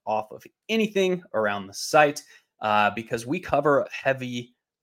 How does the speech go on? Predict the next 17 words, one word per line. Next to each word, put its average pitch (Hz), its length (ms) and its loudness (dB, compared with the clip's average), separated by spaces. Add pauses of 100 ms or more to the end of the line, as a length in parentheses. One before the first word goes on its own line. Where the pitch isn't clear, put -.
(120)
uh, 110 320 0
emphasis 131 720 -6
on 123 340 0
this 113 280 -4
theoretical, 113 680 -2
analytical, 104 600 -4
and 90 160 -14
conceptual 107 560 -8
discussion, 101 600 -6 (360)
um, 95 400 -4
and 107 160 -2
approach - 560 -4
to - 140 -14
D 85 200 -14
F - 100 -14
S 95 160 -12
play. 95 320 -8